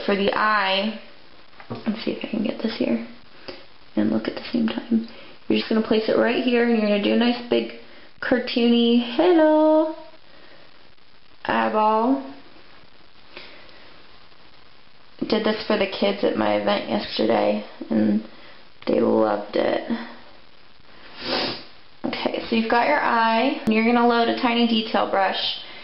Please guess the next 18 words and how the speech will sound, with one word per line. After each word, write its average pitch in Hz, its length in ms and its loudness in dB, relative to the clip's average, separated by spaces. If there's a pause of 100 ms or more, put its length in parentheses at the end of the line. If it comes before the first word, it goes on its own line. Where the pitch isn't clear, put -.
(300)
with - 240 2
some 196 220 -2
black. - 380 0 (580)
My - 180 -2 (280)
outlining 101 500 0
is 101 140 -2
not 104 180 -2
gonna - 240 -4
be - 160 -2
too - 200 -6
hard. 208 340 0 (960)
Okay. - 280 -6 (1400)
So - 180 0
if - 120 -4
I 202 380 0 (1500)
mess - 200 -2
this - 220 -8
up, - 140 -4